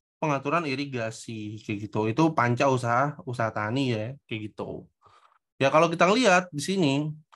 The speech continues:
pengelolaan lahan yang baik itu dilakukan dengan cara apa? Ya kan, dengan cara juga modernisasi alat-alat perta-, pertanian, kayak gitu. Itu ya inti dari panca usaha,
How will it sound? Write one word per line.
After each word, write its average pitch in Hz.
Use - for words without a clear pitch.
pengelolaan 156
lahan 151
yang 147
baik 190
itu 147
dilakukan 143
dengan 123
cara 123
apa? 131
Ya 110
kan, 117
dengan 127
cara 123
juga 131
modernisasi 131
alat-alat 120
perta-, 127
pertanian, 110
kayak 107
gitu. 104
Itu 143
ya 135
inti 127
dari 135
panca 117
usaha, 131